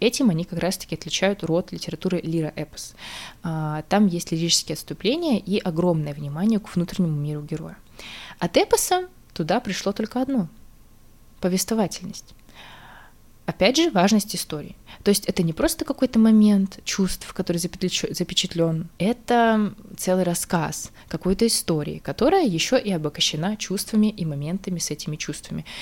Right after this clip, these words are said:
То есть это такой гибрид. Это история с вставками в неё каких-то разных чувств, переживания, углубления в эти переживания, мысли там о вечном, о далёком, высоком и так далее. Это я говорю такую сейчас схему лироэпоса. И не всегда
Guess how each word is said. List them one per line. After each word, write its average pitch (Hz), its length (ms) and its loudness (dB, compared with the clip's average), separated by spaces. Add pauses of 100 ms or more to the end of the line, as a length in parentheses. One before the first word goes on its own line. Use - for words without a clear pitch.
(140)
То - 40 2
есть - 120 2
это 277 140 0
такой 233 220 0
гибрид. 196 480 0
Это - 200 -6
история 403 500 2 (300)
с 254 580 4
вставками 226 760 2 (100)
в 170 120 -4
неё 175 480 2
каких-то 175 460 -10
разных 147 320 -6
чувств, - 460 -4
переживания, 165 720 0
углубления 175 640 2
в 196 40 0
эти 202 180 -2
переживания, 165 720 -2
мысли 165 320 -2
там 147 240 -10
о 151 100 -6
вечном, 190 640 -2
о 156 80 -4
далёком, 170 540 -2
высоком 180 540 -4
и 165 100 -8
так 160 180 -8
далее. 165 260 -10 (380)
Это 330 200 4
я 214 60 6
говорю 185 240 0
такую 196 260 -2
сейчас - 280 -2
схему 151 440 0
лироэпоса. 220 720 0 (400)
И 180 80 6
не 208 200 10
всегда 165 580 0